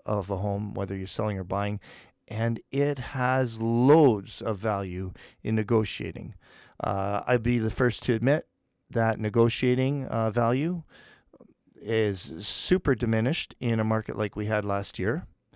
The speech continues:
because like I said before, you're not necessarily negotiating for fair market value. You're just negotiating to beat the other, uh, offers that are going on a home. And as far as the seller goes,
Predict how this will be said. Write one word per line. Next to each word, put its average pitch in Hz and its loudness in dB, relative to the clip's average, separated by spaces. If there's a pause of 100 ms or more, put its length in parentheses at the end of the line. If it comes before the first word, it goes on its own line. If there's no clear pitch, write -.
(160)
because 110 0
like 113 0
I 110 -2
said 104 0
before, 113 2 (280)
you're 120 2
not 117 4
necessarily 110 0
negotiating 107 -2
for - -8
fair 110 -2
market 95 -6
value. 117 4 (520)
You're 120 8
just 107 -2
negotiating 107 -2 (340)
to 107 2 (460)
beat 110 -4 (300)
the 107 0
other, 95 -2
uh, - -8
offers 98 -2
that 95 -2
are 92 -4
going 95 -4
on 92 -4
a 92 -4
home. 92 0
And 101 -4
as 107 -2
far 110 0
as 98 -4
the 95 -8
seller 120 4
goes, 113 -2